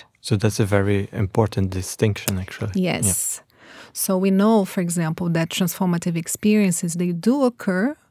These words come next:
Speaker 2: Uh, one of the ways or the pathways, eh, to feel transformed occurs through a merging of boundaries between self and others.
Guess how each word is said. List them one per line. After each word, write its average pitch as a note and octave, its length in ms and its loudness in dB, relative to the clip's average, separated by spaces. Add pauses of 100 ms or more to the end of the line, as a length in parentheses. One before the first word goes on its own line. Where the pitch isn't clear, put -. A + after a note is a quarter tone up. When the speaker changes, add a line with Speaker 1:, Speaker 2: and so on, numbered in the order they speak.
(240)
Speaker 2:
Uh, F3 260 -2
one G3 260 4
of F#3 160 0
the F3+ 80 2
ways F3 420 2
or E3+ 80 0
the D#3+ 80 -2 (140)
pathways, - 800 -4 (180)
eh, E3+ 120 0
to F3+ 120 -6
feel F3 180 -6
transformed G3+ 760 2 (100)
occurs G3 760 0
through A#3+ 440 2
a G#3 100 2
merging G3+ 500 4
of F#3 200 -4
boundaries F3+ 440 0
between F#3 360 -2
self F3+ 380 -4
and G3 160 -2 (100)
others. A3 500 0